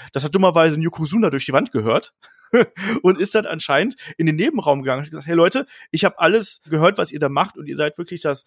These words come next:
das Allerletzte. Sowas, sowas macht man, sowas macht man einfach nicht“, ne? Und, äh, das hat dann wohl tatsächlich dieses Einschreiten und diese Sache, dass da jemand anders noch mit von Wind bekommen hat, hat wohl tatsächlich dafür gereicht,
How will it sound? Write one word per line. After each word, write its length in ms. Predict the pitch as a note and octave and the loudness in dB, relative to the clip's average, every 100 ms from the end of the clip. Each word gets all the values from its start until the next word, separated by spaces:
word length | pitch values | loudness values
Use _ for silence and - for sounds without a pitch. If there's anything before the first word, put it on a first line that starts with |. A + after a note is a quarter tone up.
| - | -6
das 260 | E3 D3+ - | -2 -2 2
Allerletzte. 760 | F#3 F3 D#3 - - D3 G#3+ | 2 4 4 2 2 2 2
Sowas, 300 | E3 E3 D#3+ D3+ | 0 -2 -2 -8
sowas 320 | D#3 D3+ - | -2 -2 -2
macht 300 | D#3+ - - | -2 -4 0
man, 280 | C#3 B2 - | 0 0 -4
sowas 260 | - C#3+ C#3 | -4 -2 0
macht 220 | G#3 - | -2 2
man 120 | B2+ | 0
einfach 340 | - A#2 A#2+ C3 | 0 -4 -4 -2
nicht“, 340 | C#3+ G#3 - | -2 -2 -4
ne? 220 | C#3 F3+ | -2 -2
Und, 360 | - C#3+ D3+ - | -2 -8 -6 -4
äh, 160 | C3+ C3 - - | -4 -6 -10 -4
das 180 | D#3+ - | 0 0
hat 140 | A3+ | 0
dann 120 | G#3+ F#3+ | 0 -2
wohl 80 | |
tatsächlich 380 | F#3+ D3+ E3+ G3+ | -2 -2 -4 -4
dieses 220 | E3+ D3 | -4 -4
Einschreiten 680 | - E3+ C#4 - A#2 B2 C#3+ | 2 0 0 0 0 0 -4
und 180 | C3+ - | -12 -10
diese 360 | D3 C#3 C#3 C3 - - - | -6 -2 -2 -4 -12 -20 -2
Sache, 260 | D#3+ F#3+ | 0 2
dass 180 | D3 D3 | 0 2
da 60 | D3+ | 0
jemand 280 | D3+ C#3 F#3 | 0 0 0
anders 240 | C4+ - | 0 0
noch 80 | C#3 | -2
mit 160 | D#3 | -4
von 340 | - C#3+ C3 B2+ _ _ - | 0 -2 -2 -6 _ _ -2
Wind 220 | F3 - | -2 0
bekommen 420 | C#3+ B2+ A2+ A2+ | -6 -2 -2 0
hat, 140 | C#3+ - - - | -4 -6 -14 -4
hat 140 | F3 F#3 | -2 0
wohl 60 | |
tatsächlich 320 | E3 D#3 G3 | 0 2 2
dafür 240 | E3+ D#3 F3 | 0 -2 -2
gereicht, 480 | D3 D#3+ G3 - | 0 0 -2 -4